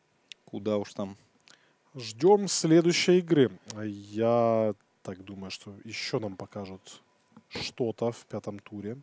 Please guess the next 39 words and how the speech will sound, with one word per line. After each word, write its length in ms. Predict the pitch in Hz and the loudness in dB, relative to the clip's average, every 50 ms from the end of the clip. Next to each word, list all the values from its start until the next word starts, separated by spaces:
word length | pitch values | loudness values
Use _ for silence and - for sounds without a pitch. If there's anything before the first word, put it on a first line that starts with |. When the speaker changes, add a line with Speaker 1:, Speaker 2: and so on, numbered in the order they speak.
| - | -14
Speaker 1:
Возможно, 760 | - 127 107 123 156 175 202 220 214 175 117 98 98 87 87 - | -10 2 4 6 6 6 4 2 4 4 4 2 0 -6 -8 -10
но 240 | - - 110 139 180 | -8 -4 -2 -2 -2
уже 340 | 151 143 113 - 147 170 175 | -2 -4 -2 0 2 2 2
Speaker 2:
Уже 40 | 139 | 2
Speaker 1:
готова 320 | 135 120 113 - 123 131 | 2 2 2 2 2 4
Speaker 2:
есть 180 | 123 123 117 147 143 | 2 2 2 2 0
Speaker 1:
сетка 180 | - - - 135 | 0 -2 -2 -2
на 160 | 131 131 131 | 0 0 0
Speaker 2:
сетка 200 | 113 - - 131 | -2 -2 -4 -6
на 20 | |
Speaker 1:
шестой. 360 | 120 107 107 104 - 104 92 92 | -6 -6 -6 -4 -2 0 0 0
Speaker 2:
шестой. 380 | 98 - - - 131 151 165 160 143 - - | -4 -8 -10 -10 -8 -8 -8 -10 -12 -18 -16
Speaker 1:
Мгм. 220 | - 104 104 104 95 | -12 -10 -10 -8 -8
Speaker 2:
Шестой 300 | 104 117 151 170 131 120 | -8 -10 -6 -6 -8 -6
тур — 160 | - 127 113 110 | -4 -4 -4 -4
это 140 | - 110 | -4 -6
последний 540 | 98 - 113 - - - - 139 120 110 101 | -6 -4 -2 -2 -2 0 0 -2 -2 -2 -6
тур 200 | - - 101 101 98 | -10 -12 -14 -14 -10
на 60 | 101 | -6
сегодня. 540 | - - - 131 113 139 180 185 185 175 151 | -6 -4 -4 -2 0 0 0 2 2 0 0
Напомним, 440 | 131 110 - - 107 101 101 101 | 0 -4 -6 -8 -10 -10 -10 -10
что 300 | 98 - - - 113 104 - - - - - - _ | -12 -12 -10 -8 -6 -8 -8 -8 -16 -20 -20 -20 _
седьмой 420 | - - - 120 127 139 135 123 | -12 -12 -10 -8 -2 0 0 0
тур, 300 | 113 - - 120 110 113 104 | -2 -2 -4 -4 -4 -4 -6
а 80 | 110 - | -10 -8
также 280 | - 107 104 101 101 | -6 -6 -6 -6 -8
стадия 400 | 101 - - 113 107 104 110 110 | -10 -8 -6 -6 -6 -4 -6 -8
плей-офф, 380 | 107 - 123 127 143 170 196 185 | -6 -4 -4 -4 -2 -2 -4 -6
которая 340 | - 139 - - 123 110 104 | -6 -10 -10 -8 -8 -8 -8
будет 220 | 95 101 98 95 | -8 -10 -12 -10
состоять 640 | - - - - - - 117 113 110 107 - - - 107 | -10 -8 -8 -8 -6 -4 -4 -2 -2 -2 -4 -6 -10 -10
из 240 | 101 101 98 101 | -10 -10 -8 -6
олимпийской 680 | 104 104 98 104 107 107 - 127 120 110 - - - 104 | -6 -6 -6 -8 -10 -12 -12 -10 -8 -8 -8 -8 -8 -8
системы, 480 | - - 113 - - - 120 104 107 101 | -8 -6 -8 -8 -8 -8 -10 -10 -8 -10
начиная 440 | 98 - - - 117 113 107 101 95 | -12 -12 -12 -12 -10 -8 -8 -6 -6
с 200 | - - - - | -4 -6 -4 -6
одной 280 | 113 107 101 113 110 98 | -6 -8 -8 -10 -10 -10
четвёртой 400 | - - - 120 113 110 - 127 | -12 -10 -8 -8 -8 -6 -8 -8
финала. 480 | - - - 127 135 156 190 202 190 | -10 -10 -8 -4 -2 0 2 2 2